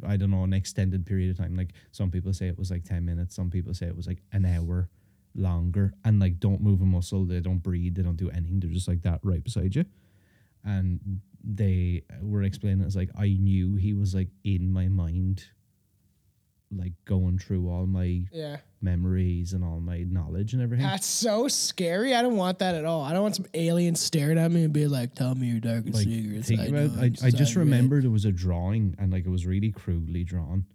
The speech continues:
Speaker 1: and it fucking used to f-, the <coughs> idea of that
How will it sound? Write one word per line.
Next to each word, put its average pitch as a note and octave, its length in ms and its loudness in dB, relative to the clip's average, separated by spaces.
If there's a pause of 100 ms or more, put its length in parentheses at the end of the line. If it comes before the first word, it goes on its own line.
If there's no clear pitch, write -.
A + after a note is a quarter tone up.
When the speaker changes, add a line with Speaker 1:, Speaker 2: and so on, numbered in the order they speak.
(680)
Speaker 1:
and F#2+ 220 -2
it G2+ 160 -4 (100)
fucking F#2+ 600 -4 (100)
used F#2+ 320 -4
to - 80 -6
f-, - 240 -8
the A2+ 340 0
<coughs> - 60 -2
idea G#2 480 4
of G#2 140 0
that E2+ 280 -4